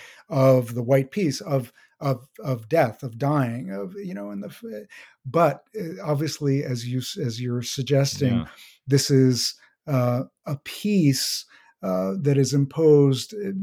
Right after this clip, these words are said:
Speaker 1: you know, given white supremacist, you know, colonial rule through, um, you know, systematic killing and oppression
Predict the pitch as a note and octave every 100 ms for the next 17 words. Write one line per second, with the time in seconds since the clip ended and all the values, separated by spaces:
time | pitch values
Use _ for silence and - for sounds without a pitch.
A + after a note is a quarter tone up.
0 | G#3 F#3 C#3+ C3 A#2+ D#3+ D#3 C#3+ C#3+ C#3
1 | C3 - _ - C#3+ C#3+ - C#3+ D3 C3+
2 | C3 D3 C3+ G#3 F#3 - - D3 D3 C#3+
3 | C#3 C3+ C3 E3 G3+ C#3+ B2+ A#2+ A#2+ -
4 | - _ - D#3+ D3+ C#3+ C#3 C3+ C3 -
5 | C#3+ B2+ B2 A#2+ A#2+ A#2+ - _ E3 E3
6 | D3+ - - F#3 - - C#3 C#3 C#3+ C3+
7 | B2+ A#2+ - - _ - F3 D3+ C3+ A#2+
8 | A#2 A#2 F#3 E3 B2+ B2 A#2+ A#2+ G#3 D3
9 | - D3 C#3 D3 C#3+ D#3